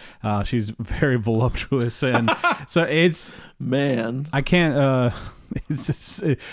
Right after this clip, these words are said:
Speaker 1: it's
Speaker 2: God.
Speaker 1: extremely stupid. It's the most, it, it's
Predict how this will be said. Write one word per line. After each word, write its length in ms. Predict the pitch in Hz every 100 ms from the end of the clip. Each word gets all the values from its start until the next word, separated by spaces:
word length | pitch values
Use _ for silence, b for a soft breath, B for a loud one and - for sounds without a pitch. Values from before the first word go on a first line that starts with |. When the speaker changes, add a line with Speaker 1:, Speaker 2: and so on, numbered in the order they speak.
| 107
Speaker 1:
it's 240 | 127 131
Speaker 2:
God. 60 | 123
Speaker 1:
extremely 520 | 98 104 170 170 160
stupid. 400 | 147 - 143 147
It's 180 | 147 143
the 80 | 151
most, 260 | 180 190 B B - -
it, 60 |
it's 420 | 156 160 165 170